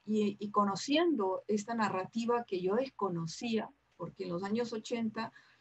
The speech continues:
yo estaba en la universidad y realmente, eh,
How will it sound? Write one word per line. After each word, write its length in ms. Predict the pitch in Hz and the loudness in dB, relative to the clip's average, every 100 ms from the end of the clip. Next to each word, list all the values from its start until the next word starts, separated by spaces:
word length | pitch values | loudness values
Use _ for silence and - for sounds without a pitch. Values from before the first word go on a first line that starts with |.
| _ _ - | _ _ -6
yo 100 | 202 | -2
estaba 300 | 214 269 240 | 0 4 6
en 100 | 240 | 6
la 80 | 220 | 4
universidad 840 | 214 190 175 - 190 190 214 214 - _ - | 4 4 2 -2 0 6 6 6 0 _ -10
y 60 | |
realmente, 920 | 190 202 214 220 220 208 226 226 226 - | -4 0 2 2 0 0 0 0 -2 -4
eh, 500 | 196 185 185 185 | -2 -2 0 -2